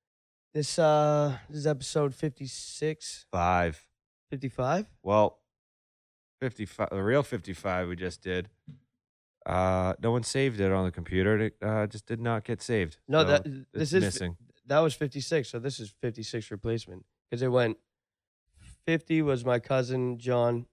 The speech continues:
Speaker 1: fifty-one was us, fifty-two Trevor, fifty-three Marino,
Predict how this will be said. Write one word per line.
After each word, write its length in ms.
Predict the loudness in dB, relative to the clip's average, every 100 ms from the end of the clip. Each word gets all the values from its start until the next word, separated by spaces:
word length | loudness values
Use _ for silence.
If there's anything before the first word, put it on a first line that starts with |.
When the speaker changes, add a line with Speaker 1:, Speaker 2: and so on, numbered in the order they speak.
| _ _
Speaker 1:
fifty-one 680 | -8 -6 -4 0 0 0 -2
was 420 | -4 -4 -8 -14 _ _ _
us, 340 | -4 -4 -6 -10
fifty-two 500 | -12 -10 -10 -6 -6
Trevor, 480 | -4 -2 -2 -2 -4 _ _ _ _ -8
fifty-three 840 | -6 -8 -10 -4 0 2 0 -2 -10 _ _ _
Marino, 680 | -6 -2 2 2 2 2 0